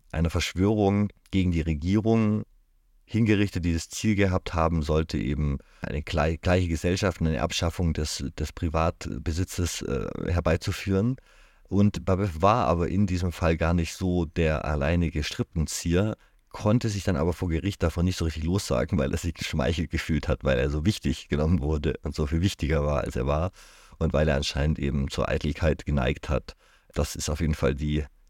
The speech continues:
unterhaltsamste Erklärung dafür, die ich gefunden habe. Hat er sich dann lieber der Guillotine hingegeben, als zuzugeben, dass er doch lieb viel unwichtiger war bei diesem Aufstand.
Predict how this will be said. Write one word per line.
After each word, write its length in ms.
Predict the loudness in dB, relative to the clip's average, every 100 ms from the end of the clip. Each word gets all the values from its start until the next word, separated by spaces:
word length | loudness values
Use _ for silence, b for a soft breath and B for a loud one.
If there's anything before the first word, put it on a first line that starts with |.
| -20
unterhaltsamste 880 | -6 0 2 4 2 2 2 0 -2
Erklärung 480 | -2 0 0 2 0
dafür, 260 | 0 -2 -2
die 100 | -2
ich 100 | -2
gefunden 580 | -2 -2 -2 -4 -4
habe. 400 | -2 -2 0 -2 -4 b b b -8
Hat 160 | -2
er 60 | -2
sich 120 | 0
dann 140 | 0 2
lieber 240 | 4 2
der 100 | 2
Guillotine 560 | 2 0 0 0 2 2
hingegeben, 500 | 2 0 0 0 0
als 200 | -2 -2
zuzugeben, 580 | -4 -2 -2 0 0
dass 160 | 0 0
er 80 | 0
doch 160 | -2
lieb 180 | 0 -2
viel 120 | 0
unwichtiger 600 | 4 4 4 2 0 0
war 140 | 0 -2
bei 80 | -4
diesem 240 | -4 -6
Aufstand. 400 | -8 -10 -14 -20